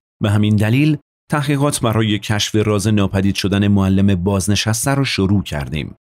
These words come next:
تو پرس‌وجو از دوستای امیر و کسایی که اونو میشناختن، به این نتیجه رسیدیم که این مرد خانواده‌شو دوست داره و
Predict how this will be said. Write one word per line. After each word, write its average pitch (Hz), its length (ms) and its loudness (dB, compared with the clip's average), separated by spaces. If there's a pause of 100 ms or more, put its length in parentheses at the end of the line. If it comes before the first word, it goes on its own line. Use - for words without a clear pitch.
(760)
تو 151 80 0
پرس‌وجو 151 500 0
از 139 180 0
دوستای 107 480 0
امیر 107 400 0
و 110 60 2
کسایی 107 420 -2
که 113 100 -2
اونو 101 200 4
میشناختن، 113 640 0 (260)
به 156 60 -2
این 160 220 2
نتیجه 104 300 0
رسیدیم 113 420 0
که 135 300 0 (260)
این 101 160 2
مرد 104 340 2
خانواده‌شو 92 600 0
دوست 107 340 0
داره 95 180 0
و 85 260 -2